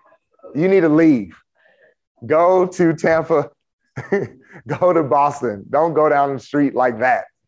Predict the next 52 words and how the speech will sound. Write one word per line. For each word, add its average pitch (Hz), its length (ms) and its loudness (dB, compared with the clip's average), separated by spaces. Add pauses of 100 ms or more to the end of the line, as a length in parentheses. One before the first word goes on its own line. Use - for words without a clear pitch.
<laughs> - 220 -8 (180)
you 131 100 0
know? 120 320 0 (600)
Um, 131 640 2 (240)
I 160 120 2
want 180 280 0
you 180 60 0
to 151 80 2
kinda 160 300 0
get 147 240 2
a 131 80 2
different 151 420 0
experience 131 580 -2
there 110 380 -2 (440)
as 127 160 0
something 156 360 -2
started. - 580 -2
Man, 139 300 0
what 123 180 -2
Pastor 175 320 -2
Dan's 151 320 -2
got 135 240 0
going 143 240 -2
on 143 200 0
there, 139 200 0
good 131 320 0
established 120 480 -2
church, 127 300 -4 (260)
awesome. 131 380 -4 (560)
So 139 160 -4
be 160 160 -2
praying 156 280 -2
for 110 220 -6
him. 95 140 -16
Send 156 260 -2
your 147 120 2
money. 131 260 0 (340)
Help 139 160 0
him 139 140 0
out. 127 180 2
They 123 100 2
got 135 140 2
some 127 180 -8
new 131 140 -2
plans 127 460 -2
and 113 100 -8
different 120 300 -4
things 127 240 -2
they 117 80 0
got 113 220 0
going 117 220 -2
on. 101 220 -4